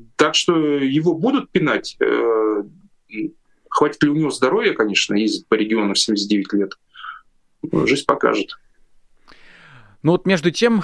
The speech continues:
Speaker 2: вопрос, который часто задают, я вижу, вы тоже в своей трансляции об этом говорили, но хочется, чтобы и наши зрители тоже,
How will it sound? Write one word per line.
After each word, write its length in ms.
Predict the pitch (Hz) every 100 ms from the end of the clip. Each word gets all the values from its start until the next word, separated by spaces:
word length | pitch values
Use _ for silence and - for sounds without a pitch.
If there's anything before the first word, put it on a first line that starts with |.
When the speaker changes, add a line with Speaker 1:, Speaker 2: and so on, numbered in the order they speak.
| -
Speaker 2:
вопрос, 400 | 123 135 147 165
который 240 | - 131 131
часто 460 | - 147 - -
задают, 480 | 104 107 139 185 -
я 180 | 139 151
вижу, 280 | 160 123 120
вы 140 | 127
тоже 300 | 131 120 110
в 60 | 101
своей 160 | 117 107
трансляции 400 | 110 120 110 110
об 60 |
этом 240 | 107 113 110
говорили, 320 | 139 220 190
но 120 | 123
хочется, 280 | 143 - -
чтобы 240 | 127 117
и 20 |
наши 300 | 120 120 -
зрители 260 | 113 120 101
тоже, 340 | 123 110 104